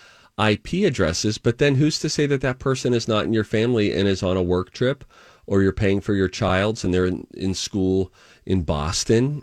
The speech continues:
I think it might be a little difficult. I think they're using this as a scare tactic, and maybe it causes another ten thousand people to become subscribers that wouldn't have.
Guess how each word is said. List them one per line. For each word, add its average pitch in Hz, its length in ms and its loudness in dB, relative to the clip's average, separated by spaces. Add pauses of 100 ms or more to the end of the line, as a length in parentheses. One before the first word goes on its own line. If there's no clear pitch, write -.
I - 60 -4
think - 140 -6
it 202 80 0
might 196 200 2
be 175 80 2
a 151 60 2
little 151 280 2
difficult. 113 680 -2
I - 20 -2
think 185 220 0
they're 165 80 2
using 139 320 2
this 127 160 0
as 110 100 -6
a 95 60 -6
scare 110 320 -2
tactic, 127 500 -4
and 104 100 0
maybe 101 380 2 (840)
it 107 260 0
causes 101 760 0
another 98 380 0
ten 104 260 0
thousand 98 440 -2
people 101 400 0
to - 160 -4
become 101 260 0
subscribers 95 760 0
that - 140 -4
wouldn't 104 240 0
have. 127 340 -4